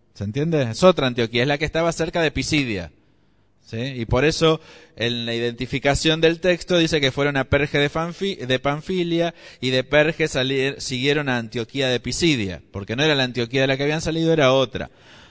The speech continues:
Y en el versículo trece se menciona, Lucas no dice nada más, que Juan, Juan Marcos, ¿se acuerdan? Juan Marcos, el que estaba cuando,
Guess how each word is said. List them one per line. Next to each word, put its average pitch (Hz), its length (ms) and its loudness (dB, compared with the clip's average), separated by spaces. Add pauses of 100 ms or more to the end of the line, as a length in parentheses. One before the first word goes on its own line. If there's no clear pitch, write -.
(100)
Y 180 140 2
en 220 120 2
el 220 100 4
versículo 240 440 2
trece 247 280 -2
se 220 140 -2
menciona, 226 600 -2
Lucas 180 320 2
no 170 140 -4
dice 185 220 -4
nada 190 180 -4
más, 220 200 -2
que 208 280 4 (460)
Juan, 180 600 4 (160)
Juan 123 240 0
Marcos, 190 400 0
¿se 127 80 -8
acuerdan? 135 500 -2 (100)
Juan 113 200 -8
Marcos, 151 380 -4
el 107 100 -6
que 98 640 -6
estaba 120 680 -2 (460)
cuando, 110 680 -4